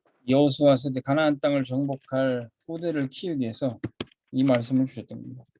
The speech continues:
신명기 육 장 사 절에서 구 절. "너는 마음을 다하고 뜻을 다하고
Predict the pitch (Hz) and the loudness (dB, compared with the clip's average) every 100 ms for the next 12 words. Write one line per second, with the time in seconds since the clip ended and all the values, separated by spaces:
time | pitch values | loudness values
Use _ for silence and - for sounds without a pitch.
0 | _ _ - 135 117 113 101 - - 101 | _ _ -8 -6 -4 -4 -6 -8 -6 -6
1 | 101 - - 113 107 101 101 - - - | -6 -12 -10 -6 -4 -4 -6 -6 -8 -8
2 | - - 127 - - _ _ _ - _ | -8 -8 -4 -8 -8 _ _ _ -20 _
3 | 127 131 131 117 117 151 180 175 170 156 | 4 8 8 8 8 6 4 4 4 4
4 | 151 147 160 - 151 143 135 135 135 | 0 -6 -16 -8 0 2 4 2 0